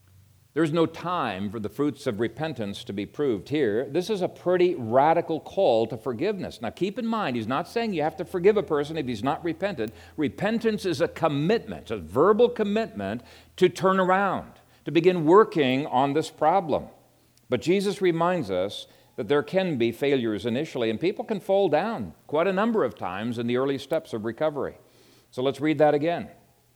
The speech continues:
"And if he sins against you seven times in a day, and seven times in a day returns to you saying, 'I repent,'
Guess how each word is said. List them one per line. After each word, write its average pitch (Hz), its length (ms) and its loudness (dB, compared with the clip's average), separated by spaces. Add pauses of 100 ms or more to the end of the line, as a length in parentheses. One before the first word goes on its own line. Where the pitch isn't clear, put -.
(140)
"And 123 120 -6
if 113 80 -4
he 139 80 0
sins 208 360 0
against 180 420 4
you 127 120 -4
seven 160 300 -2
times 165 360 -4
in 170 80 -4
a 185 80 -4
day, 107 220 0
and 120 140 -4
seven 151 260 -6
times 165 360 -4
in 175 100 -4
a 180 40 -6
day 147 200 0
returns 160 480 -6
to 123 100 -10
you 113 100 -2
saying, 110 460 -4
'I 107 60 -2
repent,' 117 640 -6